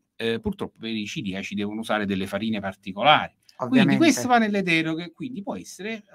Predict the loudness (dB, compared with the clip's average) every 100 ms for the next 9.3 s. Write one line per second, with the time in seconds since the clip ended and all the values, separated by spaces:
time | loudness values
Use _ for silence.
0 | -16 -6 -4 -4 -8 -10 -8 -6 -4 -6
1 | -2 0 2 2 2 0 -2 -4 -4 -4
2 | -6 -2 -2 -2 0 0 0 -2 4 4
3 | 4 2 2 0 2 2 2 0 0 -2
4 | -4 -6 -8 -6 -2 -2 -2 -10 -12 -10
5 | -6 -4 -4 -6 -10 -6 -4 -4 -2 4
6 | 8 10 12 12 12 12 12 8 6 6
7 | 8 10 8 6 4 4 6 10 12 12
8 | 12 10 8 4 4 2 2 4 6 6
9 | 6 8 6